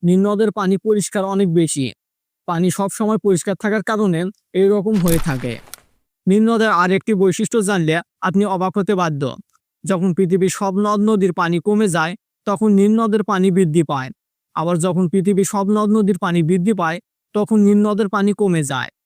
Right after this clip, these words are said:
নীল নদ সম্পর্কে গুরুত্বপূর্ণ কিছু তথ্য জেনে নেওয়া যাক। কেন নীল নদ বিশ্বের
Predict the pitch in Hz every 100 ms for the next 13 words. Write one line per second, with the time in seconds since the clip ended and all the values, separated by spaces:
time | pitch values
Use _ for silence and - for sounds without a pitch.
0 | _ _ _ _ - 185 185 180 180 -
1 | 202 196 220 202 190 180 - 185 208 208
2 | 208 185 202 196 - 208 202 180 160 160
3 | 147 135 123 _ _ _ - 196 220 214
4 | 220 220 220 175 165 196